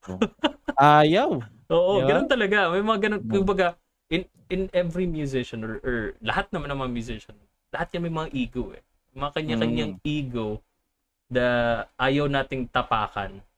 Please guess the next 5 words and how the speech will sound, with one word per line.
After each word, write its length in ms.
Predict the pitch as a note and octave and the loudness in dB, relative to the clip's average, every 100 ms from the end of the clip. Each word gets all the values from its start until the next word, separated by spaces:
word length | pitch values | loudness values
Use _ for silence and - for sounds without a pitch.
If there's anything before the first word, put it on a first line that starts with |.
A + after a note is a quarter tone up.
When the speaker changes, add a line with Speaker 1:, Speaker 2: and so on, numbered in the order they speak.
| _ _ _ - | _ _ _ -14
Speaker 2:
kasi 360 | - A#2 A2 G#2 | -10 -8 -8 -10
it's, 560 | A2 - - - - - | -14 -16 -16 -16 -18 -8
it 120 | C3 D3+ | -6 -2
defines 440 | E3+ F3 C#3 B2+ A2 | 0 0 0 0 -2
us. 400 | - - - | -4 -14 -18